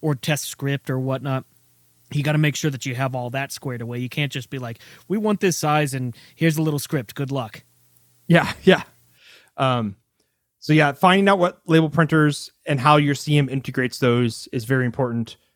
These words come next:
Speaker 2: Um, at MacFab, we use a lot of Zebra printers. Um, there's also, like, Brady, there's T S C,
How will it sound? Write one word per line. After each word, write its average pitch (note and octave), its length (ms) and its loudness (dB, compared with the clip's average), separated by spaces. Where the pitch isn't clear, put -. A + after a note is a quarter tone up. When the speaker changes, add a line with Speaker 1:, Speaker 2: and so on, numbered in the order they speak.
Speaker 2:
Um, G#2+ 320 -4
at - 160 0
MacFab, F3 440 6
we D3+ 120 0
use D#3+ 300 4
a D#3 60 -6
lot C3+ 180 4
of A#2 80 -2
Zebra D#3+ 260 2
printers. D#3+ 540 0
Um, A#2 460 0
there's C3 180 0
also, C#3+ 220 0
like, A#2+ 240 -4
Brady, B2+ 600 0
there's A#2 400 -4
T D3 300 -2
S C#3 180 -4
C, C3 600 -2